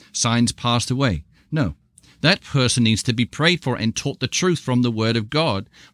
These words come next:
from a believer who's already renewed in that area, so that that person would no longer be going around and advertising that God is not healing today.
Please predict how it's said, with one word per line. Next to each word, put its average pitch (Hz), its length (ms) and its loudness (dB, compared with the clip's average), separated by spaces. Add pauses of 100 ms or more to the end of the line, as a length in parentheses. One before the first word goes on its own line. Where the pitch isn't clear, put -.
from 170 240 2
a 156 60 2
believer 139 520 2
who's 135 200 2
already 147 360 4
renewed 131 300 6
in 117 100 4
that 113 140 4
area, 131 360 4
so 135 180 0
that 131 200 -2
that 214 200 0
person 117 460 0 (260)
would 113 180 0
no 147 120 4
longer 135 280 4
be 120 120 4
going 120 300 2
around 107 520 0 (360)
and 110 300 0 (120)
advertising 110 920 2
that 101 200 -6
God 107 340 2 (440)
is 113 440 2
not 110 340 0
healing 107 360 2
today. 113 360 0